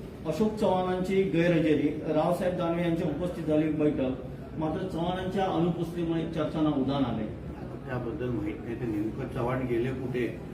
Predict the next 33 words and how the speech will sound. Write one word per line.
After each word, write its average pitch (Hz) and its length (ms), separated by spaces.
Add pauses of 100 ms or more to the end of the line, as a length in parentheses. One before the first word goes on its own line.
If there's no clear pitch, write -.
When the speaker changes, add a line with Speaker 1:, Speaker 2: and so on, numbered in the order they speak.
(200)
Speaker 2:
ते - 60
चव्हाणांना 143 500
विचारलं 131 480
पाहिजे. - 560
Speaker 1:
तेव्हा 156 160
अनेक 160 160
प्रश्न. - 340
भाजपच्या 175 580
दोन 190 280
नेत्यांनी 175 400
पक्षाला 165 580
सोडचिठ्ठी 156 500
दिली 131 180
आहे. 135 100
माजी 143 260
केंद्रीय 170 340
मंत्री 165 280
सूर्यकांत 156 520
पाटील, 143 500 (680)
विधानसभा 175 560
निवडणुकीवर 170 380
मोठा 165 400
निर्णय 156 300
घेण्याची 147 320
शक्यता, 127 580 (260)
तर, 156 40
अ, 151 520
भाजप 175 420
नेते 170 300
माजी 156 280
आमदार 160 340
रमेश 170 200
कुते 147 480